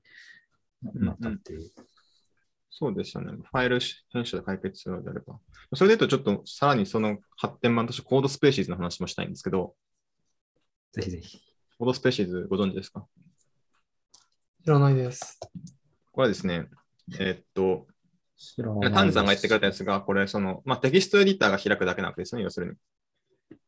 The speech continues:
Speaker 2: に。なんですけど、
Speaker 1: Yes, yes.
Speaker 2: そこにさらにブイエムがタッチされて、そこでビルドとかもできるようになるってやつなんですよね。
Speaker 1: 知らなかった。
Speaker 3: へー。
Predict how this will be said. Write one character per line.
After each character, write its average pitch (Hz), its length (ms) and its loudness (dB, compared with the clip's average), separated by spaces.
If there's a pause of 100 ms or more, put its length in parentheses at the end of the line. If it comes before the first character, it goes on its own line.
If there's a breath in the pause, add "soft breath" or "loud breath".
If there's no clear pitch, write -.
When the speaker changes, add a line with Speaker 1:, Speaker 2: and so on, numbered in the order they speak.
(520)
Speaker 2:
に。 143 60 2
な 160 60 4
ん 127 120 0
で 107 80 6
す - 120 -8
け 120 80 0
ど、 107 100 2
Speaker 1:
Yes, - 40 -4
yes. - 40 -18
Speaker 2:
そ - 180 -4
こ 233 120 6
に 240 100 4
さ 214 160 4
ら 214 40 6
に 139 120 4
ブ 107 180 4
イ 160 80 6
エ 180 60 6
ム 180 120 2
が 175 120 2
タ 185 100 -4
ッ - 20 -4
チ - 100 -16
さ 107 80 0
れ 87 120 2
て、 - 320 2 (1040)
そ - 120 -8
こ 160 120 4
で 175 300 8
ビ 104 140 -2
ル 123 60 0
ド 156 80 6
と 165 80 2
か 143 80 2
も 98 100 2
で 95 80 0
き - 20 0
る 107 40 0
よ 101 40 4
う - 20 -2
に - 20 -4
な 90 80 0
る 92 40 0
っ - 40 -8
て 90 80 -4
や 85 40 -2
つ - 40 -10
な 87 80 -6
ん - 20 -6
で 101 80 -6
す 123 60 -10
よ 127 100 -6
ね。 143 60 -4 (1700)
Speaker 1:
知 - 140 -2
ら 165 100 8
な 160 80 6
か 113 100 4
っ - 140 0
た。 - 160 -4 (160)
Speaker 3:
へ - 20 4
ー。 135 480 2